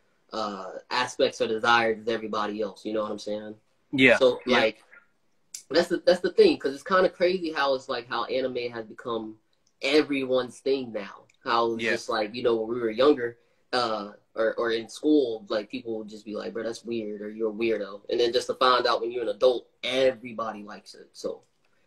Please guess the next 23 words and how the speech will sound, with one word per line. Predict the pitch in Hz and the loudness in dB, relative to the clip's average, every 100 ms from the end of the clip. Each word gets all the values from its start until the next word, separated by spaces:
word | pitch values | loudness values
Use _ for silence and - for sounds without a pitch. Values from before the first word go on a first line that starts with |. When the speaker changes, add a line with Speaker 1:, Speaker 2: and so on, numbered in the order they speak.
| - | -10
Speaker 2:
Yeah. | 247 392 359 _ _ | 4 6 6 _ _
Speaker 1:
you | 233 | -8
know, | 277 220 226 | 0 0 -2
it's | 240 - | -18 -8
kinda | 170 147 | -4 -4
weird. | 131 117 113 - | -2 0 -2 -4
Speaker 2:
Yeah. | - - | -18 -8
And | 131 185 | -4 -2
it's, | 175 165 | -4 -4
and, | 175 | -4
and | 180 160 170 | -2 -4 -4
it's | 156 | -8
crazy | - 202 208 165 | 2 2 2 -4
because | 143 139 165 147 139 160 | -10 -10 -4 -4 -4 -10
even, | 170 175 175 160 151 _ | -14 -12 -12 -12 -14 _
even | 160 180 180 165 156 - 139 | -8 -6 -4 -6 -8 -12 -6
with | 160 143 | -6 -4
the | 147 | -6
adults, | 135 117 180 156 143 - - _ _ _ _ _ - | -6 0 2 2 -2 -12 -16 _ _ _ _ _ -8
it's | 135 123 | -4 2
almost | 170 175 156 139 | 2 2 -10 -4
like, | 139 135 135 135 _ _ _ _ _ _ _ _ _ _ _ | -2 0 -2 -6 _ _ _ _ _ _ _ _ _ _ _
it, | 135 139 | -12 -12